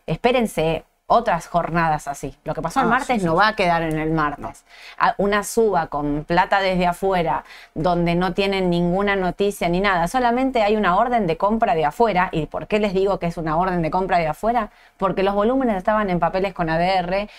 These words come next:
Speaker 1: y los volúmenes eran en papeles puntuales, eh, no solo de A D R, sino la forma en la que operan. Cuando son una orden de compra,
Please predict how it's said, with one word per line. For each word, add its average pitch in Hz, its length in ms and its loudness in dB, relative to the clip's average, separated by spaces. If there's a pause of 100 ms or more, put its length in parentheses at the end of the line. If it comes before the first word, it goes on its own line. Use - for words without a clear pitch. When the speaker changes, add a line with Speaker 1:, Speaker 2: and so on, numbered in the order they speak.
(160)
Speaker 1:
y 170 100 -2
los 170 160 2
volúmenes 196 520 0
eran 160 300 0
en 160 120 0
papeles 165 380 -2
puntuales, 214 960 0 (380)
eh, 113 200 -4
no 165 340 -2
solo 208 220 2
de 170 120 4
A 170 80 4
D 175 40 2 (180)
R, 214 200 2
sino 202 240 0
la 220 140 0
forma 233 400 2
en 220 80 0
la 175 100 2
que 170 120 -2
operan. 160 360 0
Cuando 165 240 -2
son 254 520 -2 (520)
una 208 260 2
orden 220 280 0
de 165 80 -2
compra, 214 520 0